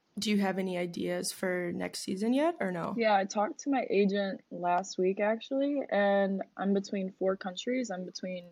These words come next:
Speaker 2: Germany, Portugal, Spain, and Romania. So,
Speaker 1: Dude.
Speaker 2: I'll be in one of those countries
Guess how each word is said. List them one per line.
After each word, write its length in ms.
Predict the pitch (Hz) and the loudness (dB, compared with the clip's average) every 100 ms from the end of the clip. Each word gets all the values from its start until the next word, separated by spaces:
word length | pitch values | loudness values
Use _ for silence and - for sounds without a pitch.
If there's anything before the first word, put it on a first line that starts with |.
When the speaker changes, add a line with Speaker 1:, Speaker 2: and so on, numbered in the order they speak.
| - | -10
Speaker 2:
Germany, 480 | - 196 202 208 214 214 - | 0 2 2 -2 -4 -8 -6
Portugal, 600 | 190 185 196 190 185 185 | -4 -2 0 2 2 0
Spain, 640 | 185 - 175 175 175 175 180 - _ | -4 -6 -6 -4 -4 -8 -12 -18 _
and 460 | 170 170 170 165 165 | -8 -6 -4 -4 -6
Romania. 640 | 170 160 160 156 170 87 - _ _ _ | -6 -8 -8 -12 -10 -10 -12 _ _ _
So, 640 | - - 247 180 165 208 277 _ _ - | -16 -6 -2 0 -2 -2 -4 _ _ -4
Speaker 1:
Dude. 680 | 214 277 330 220 185 180 | 4 8 10 10 8 4
Speaker 2:
I'll 80 | 180 | 4
be 200 | 185 185 - - | 6 4 2 -2
in 160 | 185 | -2
one 180 | 185 190 | 0 0
of 80 | 185 | 2
those 240 | 170 165 | 2 0
countries 600 | - 170 170 180 190 190 | -2 -6 -4 -2 0 -2